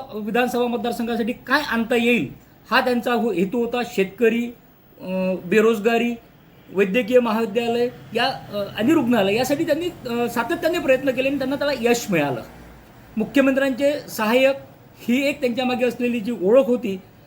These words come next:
आणि आलेल्याला प्रत्ये-, आलेल्या प्रत्येकासोबत व्यवस्थित बोलणे, त्यांची बाजू समजून घेणे, शक्य असेल तर संबंधित व्यक्तीला अधिका-, अधिकाऱ्यांना फोन लावून ती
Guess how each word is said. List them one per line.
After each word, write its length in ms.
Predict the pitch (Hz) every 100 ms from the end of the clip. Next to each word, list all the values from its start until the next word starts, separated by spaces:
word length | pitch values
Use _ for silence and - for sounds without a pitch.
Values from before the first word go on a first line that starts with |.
| -
आणि 160 | 214 285
आलेल्याला 680 | - 202 240 269 254 262 285
प्रत्ये-, 600 | 247 - - 254 - 175
आलेल्या 320 | 214 247 277
प्रत्येकासोबत 760 | 240 233 269 269 277 269 254 269
व्यवस्थित 400 | 202 233 - 277
बोलणे, 440 | 190 226 226 226 240 - - -
त्यांची 280 | 220 214 -
बाजू 260 | 220 226 247
समजून 420 | 233 220 254 262
घेणे, 360 | 240 240 262 285 - - -
शक्य 260 | 220 - 277
असेल 240 | 262 262
तर 100 | 262
संबंधित 340 | 262 240 240 254
व्यक्तीला 340 | 247 240 247 -
अधिका-, 320 | 190 208 240
अधिकाऱ्यांना 540 | - 196 226 233 233 240 220
फोन 180 | 240
लावून 260 | 247 254 262
ती 500 | - - 254 285 -